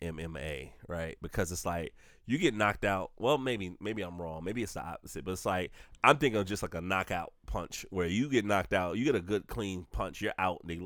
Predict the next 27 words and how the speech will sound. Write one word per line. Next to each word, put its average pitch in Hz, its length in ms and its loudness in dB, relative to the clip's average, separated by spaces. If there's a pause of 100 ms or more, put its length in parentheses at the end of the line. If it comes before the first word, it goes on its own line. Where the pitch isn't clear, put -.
you 92 140 -4
know, 76 80 -6
you're 87 180 -4
done. 80 420 -4 (380)
But, 101 120 2
like, 92 320 4 (180)
M 139 140 4
M 110 200 4
A, 107 300 2
it 110 220 0
could 104 160 0
be, 104 100 -2
like, 90 220 -6
constant - 580 -4
punches 92 540 -6
or, 80 360 -10 (440)
or, 90 300 4 (100)
or 98 160 2
even 123 240 2
the 95 120 -6
N 101 160 2
F 95 220 -4
L, 92 400 0 (240)
there's, 104 180 0
like, 82 200 -4
constant 107 480 0
hits. - 560 -4